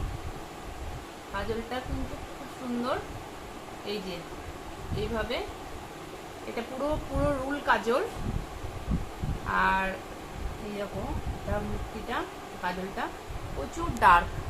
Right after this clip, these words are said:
কাজলটা, দারুণ কিন্তু। মানে এই, আহ, বললো ছিলে ছিলে একদম শেষ অবধি, এই অবধি মানে কাজলটা পাওয়া যাবে। তো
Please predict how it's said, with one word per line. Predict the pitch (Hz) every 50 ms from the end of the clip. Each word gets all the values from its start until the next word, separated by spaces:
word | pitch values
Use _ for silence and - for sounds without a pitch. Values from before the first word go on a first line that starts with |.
| - - - -
কাজলটা, | 196 208 180 170 165 156 160 170 170
দারুণ | - 196 208 220 240 247 233 - -
কিন্তু। | 202 190 175 - 165 - - - - - - - - - - - - - - - - - - - - - - - - -
মানে | 214 220 233 233 233 - - - 240
এই, | 247 247 247 254 254
আহ, | 233 226 233 226 220 220 220 220 220
বললো | 240 254 262 285 - -
ছিলে | - 262 254 277 285 -
ছিলে | - 277 294 294 285 254
একদম | 233 226 285 320 330 330 - -
শেষ | 269 262 262 254 - 294
অবধি, | 254 233 202 208 262 330 392 - 226
এই | 247 254 262 262
অবধি | 226 214 202 190 240 311 427 - - - - - - - - - - -
মানে | 233 226 226 233
কাজলটা | 214 208 214 214 - 233 226 -
পাওয়া | 170 170 170 160 160
যাবে। | 160 151 - 156 151 - - - - - - - - - - - - - - - - - -
তো | -